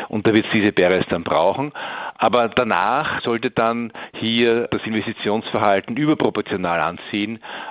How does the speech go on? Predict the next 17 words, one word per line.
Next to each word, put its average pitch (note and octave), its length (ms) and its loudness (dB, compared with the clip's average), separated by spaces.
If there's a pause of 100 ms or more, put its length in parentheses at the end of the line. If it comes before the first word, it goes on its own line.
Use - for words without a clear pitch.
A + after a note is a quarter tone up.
Das G2+ 140 0
heißt, G2 360 2
ich - 200 -2
rechne G#2 540 0 (320)
bis A2 200 -4
zum G#2+ 140 -4
Jahresende G#2 840 2 (320)
mit G#2+ 340 -2
einer G#2 460 2 (200)
vielleicht G#2 300 0
beschleunigten G#2+ 760 -2
schrittweise A#2+ 640 -2
Erholung, A2+ 560 -4 (280)
aber G2 160 0
dann F#2+ 260 0
zwanzig G2 440 -4
zweiundzwanzig, F#2 960 -2